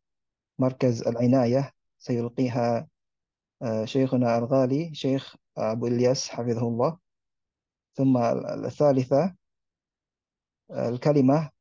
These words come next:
من مشرف البرنامج سيلقيها الأستاذ أسامة حول التمكين الماضي، ثم الفقرة الرابعة، آه، شرح، آه، مسابقة التمكين،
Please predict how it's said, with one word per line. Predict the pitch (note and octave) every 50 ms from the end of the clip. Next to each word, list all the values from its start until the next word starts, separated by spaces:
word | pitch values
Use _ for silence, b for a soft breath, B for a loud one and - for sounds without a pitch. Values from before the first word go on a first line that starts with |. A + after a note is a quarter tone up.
| _ -
من | - C3 B2 A#2+ A#2+ A#2+ A#2 A#2 A#2 B2
مشرف | C#3+ D3 - D3 C3+ -
البرنامج | C3+ B2 A#2+ B2+ A#2+ B2 C#3 C3+ A#2+ B2 C#3+ D3 - - _ _ _ _ _ _ _ _ _ _ _
سيلقيها | - - B2+ A#2+ B2 B2 B2+ - D#3 C#3+ C3 C3+ C3+ C3+ C#3 D3 D#3 D#3+ - _ _ _ _ _ _ _ -
الأستاذ | - A#2+ A#2+ - - - C3+ C3 C3+ C3 B2+ A#2+ - -
أسامة | B2+ - - C#3 B2+ A#2+ C3 D3 D#3 - _ _ _ _ _ _ _ _ _ _ _ _ _ _ _ _ _ _ _ - - B2 A2+
حول | A2+ A#2 D3 C3 B2 B2 B2 A#2+ A#2+ A#2 A#2 A#2+ - - _ _ _ _ _ _ _ _ _ -
التمكين | B2+ - - C#3 B2+ B2+ C3 - C#3 C3+ B2 A2+
الماضي، | B2 A#2+ A#2+ C3 C3 B2+ A#2+ A#2 C#3+ F3 F3+ _ _ _ _ _ _ _ _ _ _ _ _ _ _ _ _ _ _ -
ثم | C3+ B2+ B2+ B2
الفقرة | A#2+ A#2 A2 A2 A2+ A2+ - - D3 - - C3+ B2+ A#2 A#2+
الرابعة، | A#2 C3 C3+ C3+ C3 C3 B2+ C3 D3+ F3 E3+ _ _ _ _ _ _ _ -
آه، | C3 A#2+ A#2 A#2 A2+ A#2 A2+ A2+ A2+ A2+ A2+ A2+ A2+ - - - C3+ C3+ - _ _ _ _ _ _
شرح، | - - - D3 C#3 - -
آه، | B2+ B2 B2 A#2+ A#2+ A#2+ B2+ - _ _ _ _ _ _ _ _ _ _ _ _ _ _ - A#2+ A#2+
مسابقة | A#2+ A#2+ C3 - D#3+ D3 C3+ B2 C3
التمكين، | B2 A#2+ A#2+ - A2 A2+ - - C#3 E3+ G#3 A3+ -